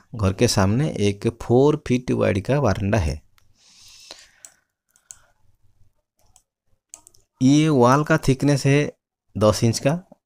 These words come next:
ये देखिए जितना भी मोटा वाला वॉल है ये सब दस इंच का है और ये जो भीतर पार्टीशन वॉल है, पतला वाला वॉल, ये सब पाँच इंच का है, ये है पाँच इंच का, ये है पाँच इंच, ये भी पाँच इंच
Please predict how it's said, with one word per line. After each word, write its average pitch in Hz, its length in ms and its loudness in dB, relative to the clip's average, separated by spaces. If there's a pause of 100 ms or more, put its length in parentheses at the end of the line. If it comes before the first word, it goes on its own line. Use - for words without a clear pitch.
ये 113 160 0
देखिए 107 280 -2
जितना 113 320 0
भी 120 160 2
मोटा 107 260 0
वाला 110 220 4
वॉल 107 220 4
है 107 140 0
ये 104 160 0
सब 92 200 -6
दस 101 220 0
इंच 110 120 -2
का - 120 -2
है 151 200 -2 (120)
और 101 180 0
ये 101 240 0
जो 98 160 -4
भीतर 101 460 -2 (380)
पार्टीशन 139 420 -2
वॉल 123 220 2
है, 110 180 0
पतला 107 340 0
वाला 104 220 2
वॉल, 131 260 -4 (120)
ये 98 180 -2
सब 92 200 -6
पाँच 104 240 -2
इंच 127 120 -4
का 120 120 0
है, 135 240 -2
ये 110 180 0
है 110 80 2
पाँच 123 240 0
इंच 127 140 -2
का, 139 120 -2
ये 110 240 0
है 104 140 2
पाँच 110 260 0
इंच, - 500 -4
ये 87 220 0
भी 98 160 -2
पाँच 110 260 -2
इंच 135 340 -4